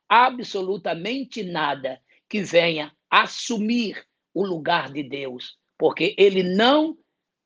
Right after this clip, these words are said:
aceitará tal assinte, tal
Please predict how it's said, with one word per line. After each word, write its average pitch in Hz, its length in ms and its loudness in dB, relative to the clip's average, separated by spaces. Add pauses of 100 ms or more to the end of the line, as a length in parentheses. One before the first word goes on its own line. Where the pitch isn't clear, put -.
(480)
aceitará 180 1160 0 (280)
tal 226 460 2 (380)
assinte, 160 880 -14 (400)
tal 139 460 -2